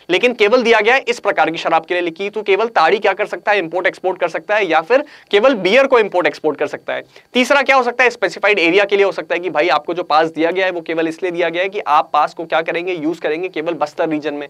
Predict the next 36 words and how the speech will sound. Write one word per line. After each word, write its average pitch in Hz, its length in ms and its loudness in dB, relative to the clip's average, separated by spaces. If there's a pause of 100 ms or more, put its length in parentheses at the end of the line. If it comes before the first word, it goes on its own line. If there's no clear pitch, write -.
(260)
उसके 190 220 0
बाहर 175 180 4
आपका 165 220 2
पास 160 320 0
एप्लीकेबल 151 540 -4 (280)
नहीं 202 240 4
रहेगा। 120 360 0 (300)
इस 254 160 0
तरह 175 160 4
के 175 120 -2
बारे 135 220 2
की 165 300 -8
बात 139 260 2 (280)
करी 240 180 2
गई 135 140 2
है। 120 100 -6
ठीक 226 220 0
है 247 60 2
सर, 220 180 -2 (120)
सेक्शन 185 200 -2
नंबर 180 200 0
इलेवन 170 220 2
भी 202 140 -4
क्लियर 185 280 2
है। 180 60 -2 (360)
अब 226 120 2
बढ़ते 196 240 2
हैं 220 80 2
सेक्शन - 280 -4
नंबर 160 200 -4
ट्वेल्व 147 240 -2
की 160 120 -4
तरफ। 151 220 -2 (340)
सेक्शन 214 220 0
नंबर 233 200 2
ट्वेल्व 220 360 2